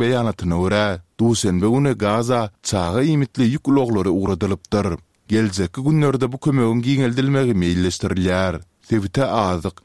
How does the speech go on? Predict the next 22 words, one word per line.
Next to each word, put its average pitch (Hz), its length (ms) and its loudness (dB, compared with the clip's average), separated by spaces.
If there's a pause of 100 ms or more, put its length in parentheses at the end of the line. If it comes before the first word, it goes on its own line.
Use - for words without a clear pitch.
we 110 220 0
derman 110 420 0
ýüklü 143 220 0
on 107 280 2
dört 117 240 -2
ulog 113 440 0
gelmegine 131 580 0
garaşylýar. 92 800 0 (360)
Ynsanperwer 110 640 0
kömeginiň 139 600 0
gaýtadan 107 540 0
göýberilmegi 110 640 0
baradaky 123 600 -2
karar 117 420 0 (240)
mart 113 260 -2
aýynda 123 500 0 (160)
Israýlyň 110 680 0 (240)
Gazany 104 600 0
bir 135 200 0
gaby 135 380 -2
we 113 180 0
almagyndan 104 640 0